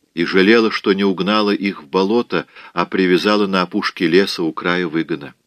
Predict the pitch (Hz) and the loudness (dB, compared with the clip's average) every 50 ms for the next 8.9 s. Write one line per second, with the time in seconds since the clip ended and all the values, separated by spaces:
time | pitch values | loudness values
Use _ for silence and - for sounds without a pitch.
0 | _ _ _ _ _ _ _ _ _ - 69 80 90 - - - 92 87 87 85 | _ _ _ _ _ _ _ _ _ -10 0 0 0 0 2 0 0 0 0 0
1 | - 90 92 92 85 73 73 82 73 80 80 90 92 87 - 85 80 80 82 87 | 0 0 2 2 0 -2 -4 -2 0 2 4 4 2 2 0 -6 -4 0 0 0
2 | 80 - - - 76 71 - 104 127 123 110 95 85 - - - - _ _ _ | 0 -2 -4 -6 -6 -4 0 2 2 2 2 -2 -8 -10 -12 -14 -16 _ _ _
3 | _ _ _ _ - 80 80 - - - 107 120 120 104 90 78 98 110 113 110 | _ _ _ _ -10 -10 -10 -10 -2 2 4 4 4 2 2 2 4 4 4 4
4 | 107 104 101 - _ _ _ _ _ - 170 185 185 - - 87 82 - - 92 | 0 -2 -2 -4 _ _ _ _ _ -6 -4 -4 -4 -2 -4 -4 -4 -2 -2 -2
5 | 92 92 90 87 78 71 78 76 76 80 - - - 73 69 67 60 - _ _ | -2 -2 -4 -8 -6 -6 -4 -4 -4 -4 -6 -8 -12 -12 -14 -14 -14 -16 _ _
6 | _ _ _ _ _ _ _ _ _ _ _ _ _ _ _ - 87 92 - - | _ _ _ _ _ _ _ _ _ _ _ _ _ _ _ -2 0 0 0 -2
7 | - - 113 131 139 139 135 131 - 131 123 - 135 - - 123 - - 131 135 | 0 4 6 8 8 6 4 2 2 2 2 2 0 0 0 0 0 4 4 4
8 | 127 120 104 120 123 120 120 - - 90 101 113 107 - - - - - | 4 4 4 2 2 2 0 -2 -2 0 0 0 2 0 -2 -4 -6 -10